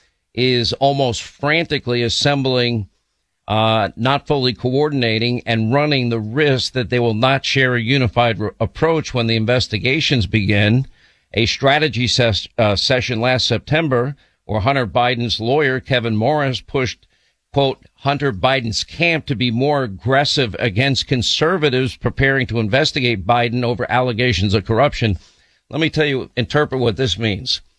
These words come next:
Anybody that dares to say anything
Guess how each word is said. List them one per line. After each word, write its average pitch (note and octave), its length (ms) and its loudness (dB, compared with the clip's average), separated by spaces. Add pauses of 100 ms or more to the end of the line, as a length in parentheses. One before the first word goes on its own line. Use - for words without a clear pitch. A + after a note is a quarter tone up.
(340)
Anybody D#3 560 2
that B2 220 -2
dares C3 500 2
to - 120 -4
say C3 360 0
anything C3+ 800 -2